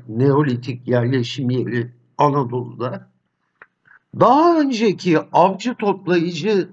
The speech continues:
grupların kültürünü, adetini, e, önemli ölçüde devam ettiriyor. Bir kere Çatalhöyük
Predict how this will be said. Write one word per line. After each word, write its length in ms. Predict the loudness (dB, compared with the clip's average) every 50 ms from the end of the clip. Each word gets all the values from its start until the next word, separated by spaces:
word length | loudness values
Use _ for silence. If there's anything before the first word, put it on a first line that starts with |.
| _ _ _ _ _ _ _ _ _ _ _
grupların 960 | -2 0 2 4 4 2 0 -2 -2 -2 0 0 2 0 0 0 -2 -4 -8 -10 _ _ _ _ _ _ _ _ _ _ _ _ _ -12
kültürünü, 920 | -6 -4 -2 -2 -2 -2 -4 -8 -8 -6 -4 -2 -2 -2 -2 0 2 2 2 2 2 2
adetini, 1120 | 2 4 4 4 2 0 -2 -4 -6 -6 -6 -6 -6 -4 -4 -2 -2 -2 -2 -2 -4 -8 -12 _ _ _ _ _ _ -16 -8 -4 -2
e, 340 | -2 -2 -2 -2 -4 -4 -6 -8 -10 -12 -18 _ _ _ _
önemli 500 | 2 2 4 4 4 2 2 2 2 2
ölçüde 580 | 2 2 2 0 -2 -2 -2 0 2 2 2 2
devam 400 | 2 2 4 2 2 2 0 -4
ettiriyor. 520 | -10 -10 -14 _ _ -20 -20 -20 _ _ _ _ _ _ _ _ _ _ -2
Bir 100 | -2 0
kere 380 | 2 2 4 4 4 2 2 -2 _ _ _ _ _ _ _ _ _ _ _ _
Çatalhöyük 920 | -2 0 0 0 2 0 0 0 2 2 2 2 2 0 -2 -6 -12 -20